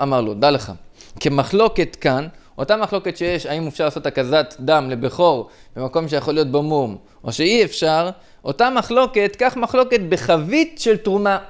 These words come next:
חבית של תרומה. מה ההלכה שם? מקרה מאוד מעניין. דתנן, חבית של תרומה שנולד בה ספק טומאה. יקבי רמת הגולן, כרמל מזרחי,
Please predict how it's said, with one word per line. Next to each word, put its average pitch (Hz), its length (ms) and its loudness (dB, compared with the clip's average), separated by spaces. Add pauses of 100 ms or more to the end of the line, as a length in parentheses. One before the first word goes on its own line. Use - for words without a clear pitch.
(240)
חבית 196 320 -6
של 220 140 -2
תרומה. 190 320 2 (440)
מה 226 220 4
ההלכה 180 380 2
שם? 117 220 -6 (1080)
מקרה 135 260 0
מאוד 139 240 4
מעניין. 131 420 2 (540)
דתנן, 147 420 2 (560)
חבית 143 600 0
של 175 200 -2
תרומה 170 480 2
שנולד 170 640 0
בה 185 100 2
ספק - 600 -2
טומאה. 180 320 -2 (1200)
יקבי 160 380 -2
רמת 180 320 -2
הגולן, 147 440 2 (240)
כרמל 175 280 4
מזרחי, 147 580 0